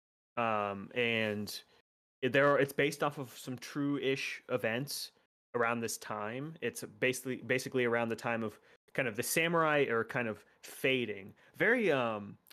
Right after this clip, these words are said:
Red Dead. I'll put it in Red Dead senses, where Red Dead is very, the West is ending, and, you know, in, the industrial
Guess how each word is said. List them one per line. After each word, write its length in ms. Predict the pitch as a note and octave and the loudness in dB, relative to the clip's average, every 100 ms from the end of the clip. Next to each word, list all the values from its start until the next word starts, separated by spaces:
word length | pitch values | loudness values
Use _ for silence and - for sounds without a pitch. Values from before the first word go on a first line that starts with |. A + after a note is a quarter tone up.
| _ | _
Red 280 | A#2+ C3+ C#3 | 0 2 2
Dead. 320 | A#2 G2+ G2 - _ | -2 -4 -6 -16 _
I'll 80 | C3 | -4
put 180 | C#3 F3+ | 0 2
it 60 | D3+ | 2
in 120 | B2 | 2
Red 200 | A#2+ A#2+ | 0 0
Dead 180 | A2+ - | -2 -4
senses, 400 | G#2 G2+ G2+ F2 | -10 -10 -10 -6
where 80 | G#2+ | 2
Red 200 | C#3 C3+ | 2 6
Dead 200 | B2+ A2+ | 4 4
is 140 | G2+ | -2
very, 380 | A2 G#2+ G2+ F#2+ _ _ _ _ | -2 -2 -4 -12 _ _ _ _
the 60 | A#2+ | -4
West 380 | A2+ B2 - A2 | 0 -2 -4 -10
is 160 | G2 | -8
ending, 480 | B2 A#2 G2+ G2 F#2+ - _ _ _ _ | -4 -4 -4 -10 -14 -20 _ _ _ _
and, 380 | B2 G#2 G#2 - | -2 -2 -4 -8
you 100 | B2 | -6
know, 200 | G#2 F#2+ - | -6 -8 -4
in, 140 | C3 C3+ - | -4 -4 2
the 120 | C3 | 4
industrial 680 | A2+ C3 - - A#2 A2 G#2 | 6 2 2 0 2 2 -2